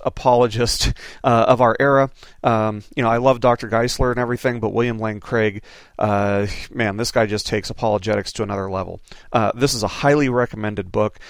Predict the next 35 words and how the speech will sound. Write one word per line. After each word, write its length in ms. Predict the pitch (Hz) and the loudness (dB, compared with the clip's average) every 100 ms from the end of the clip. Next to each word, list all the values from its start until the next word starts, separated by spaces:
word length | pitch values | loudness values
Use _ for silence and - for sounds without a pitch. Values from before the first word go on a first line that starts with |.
| - - | -18 -4
and 260 | 107 104 - | -2 -2 0
yeah, 180 | 139 90 - | 0 0 -2
everybody 420 | 127 139 135 135 | 0 4 2 2
who 120 | 131 | -2
makes 240 | 127 120 - | -2 -2 -2
a 60 | |
one-time, 520 | 107 127 135 147 143 131 - | -2 -2 -2 -2 -4 -10 -6
uh, 320 | 139 113 104 95 | -2 0 -2 -2
donation 540 | 139 135 135 - 151 139 _ | -2 0 0 -2 -6 -8 _
of 240 | 120 107 98 | -2 -2 -4
thirty 340 | - 143 139 | -4 -2 0
dollars 360 | 135 127 131 117 | 4 4 4 0
or 180 | 117 104 | -2 -2
more 360 | 110 131 160 185 | 0 0 0 -6
this 260 | 113 127 - | -4 -2 -2
month, 380 | 113 135 - - | -4 -4 -8 -10
November 380 | 113 117 127 | -4 -2 -2
two 160 | 127 127 | -4 -4
thousand 320 | 120 113 113 | -2 -2 -6
ten, 320 | - 120 143 - - - - | -6 -4 -4 -8 -20 -20 2
or 360 | 175 135 120 - - | 4 6 2 -4 -2
if 160 | 131 - | -2 -2
you 60 | 139 | -6
sign 380 | - 135 120 - | 0 0 0 2
up 240 | - - - | 0 0 -14
for, 540 | - 165 156 104 110 - - - | -4 2 4 4 0 -8 -20 -2
uh, 220 | 120 110 | 2 2
supporting 540 | 107 - - 117 104 101 | 0 -4 0 0 0 -6
us 300 | 101 - - - _ | -6 -8 -10 -20 _
either 220 | - 117 110 | -2 0 0
weekly 420 | 127 131 123 - | -2 -2 -4 0
or 320 | 123 113 107 - | 2 2 0 -6
monthly 520 | 127 117 - 98 92 - - - | -2 -2 -2 -6 -6 -12 -20 -20
through 200 | - 143 | -4 -2
PayPal, 500 | - 113 123 95 | 0 -2 -2 -4